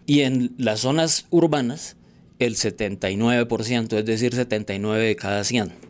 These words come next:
Si pasa uno a educación media, la diferencia es de veinticinco a cuarenta y ocho. Estas son cifras de más o menos los últimos dos años. De los menores de cinco años, el Censo Nacional Agropecuario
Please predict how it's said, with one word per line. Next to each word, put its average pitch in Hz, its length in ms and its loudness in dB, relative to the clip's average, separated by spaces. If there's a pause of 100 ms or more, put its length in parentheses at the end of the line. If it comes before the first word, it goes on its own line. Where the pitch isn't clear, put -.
Si - 280 0
pasa 156 300 0
uno 196 400 2
a 143 120 2
educación 127 440 0
media, 175 400 2 (440)
la 123 100 2
diferencia 120 540 2
es 147 80 0
de 160 100 6
veinticinco 135 720 0
a 143 80 -4
cuarenta 104 480 -2
y 120 80 0
ocho. 139 220 -6 (420)
Estas 143 240 0
son 151 100 2
cifras 143 300 0
de 120 100 2
más 110 160 -4
o 127 80 2
menos 135 260 4
los 117 120 -2
últimos 110 400 0
dos 107 180 0
años. 107 460 -4
De 143 180 4
los 135 180 4
menores 151 480 4
de 165 120 4
cinco 160 360 0
años, 107 540 -4 (320)
el 117 160 0
Censo 147 340 2
Nacional 123 440 2
Agropecuario 147 840 2